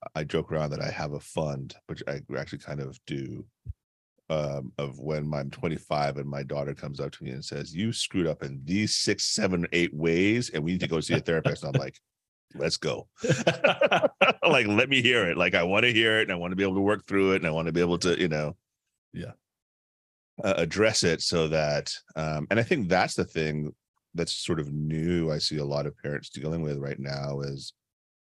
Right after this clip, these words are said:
Speaker 1: the idea that you didn't do it perfectly and that it is a responsibility and that your children will have feelings about how you raised them.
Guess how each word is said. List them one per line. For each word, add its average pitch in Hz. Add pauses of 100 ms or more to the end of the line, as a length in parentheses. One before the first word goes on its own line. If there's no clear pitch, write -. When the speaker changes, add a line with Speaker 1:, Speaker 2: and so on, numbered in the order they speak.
(920)
Speaker 1:
the 92
idea 92
that 98 (680)
you 82
didn't 98
do 80
it 69
perfectly 71 (920)
and 82
that 82
it 87
is 98
a 98
responsibility 69
and 76
that 76 (200)
your 73
children 80
will 71
have 71
feelings 73
about -
how 67
you 67
raised 76
them. 90